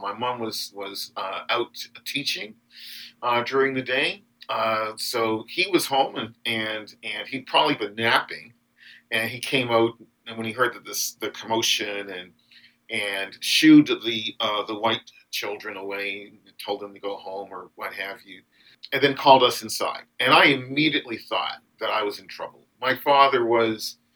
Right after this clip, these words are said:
very much a disciplinarian. It was one of the problems I had with him, especially once I was older. And so I was worried. I somehow knew that just having said that word, that there was something about it that was a problem,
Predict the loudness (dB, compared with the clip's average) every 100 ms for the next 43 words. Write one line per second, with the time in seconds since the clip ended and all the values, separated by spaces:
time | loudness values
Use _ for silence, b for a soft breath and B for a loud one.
0 | _ _ 6 8 8 8 4 2 -4 -4
1 | -4 -6 -2 0 2 2 2 0 -4 -8
2 | -8 -4 -2 -2 0 4 4 2 -4 -4
3 | -2 -4 -4 -6 -6 -8 -8 -14 -18 -16
4 | -12 -10 -10 -4 -2 -2 -4 -6 -8 -10
5 | -6 -4 -4 -6 -8 -6 -6 -10 -14 B
6 | B B B B -6 -4 -2 0 8 8
7 | 8 2 6 6 6 2 0 0 2 2
8 | -2 2 2 4 2 -2 -2 _ -2 -2
9 | -4 -12 _ -8 0 0 0 0 0 4
10 | 4 4 2 4 4 4 0 -2 -2 -2
11 | -2 -2 -2 0 -2 -2 -6 -16 _ b
12 | b b _ 0 2 2 -4 -6 0 0
13 | 0 -4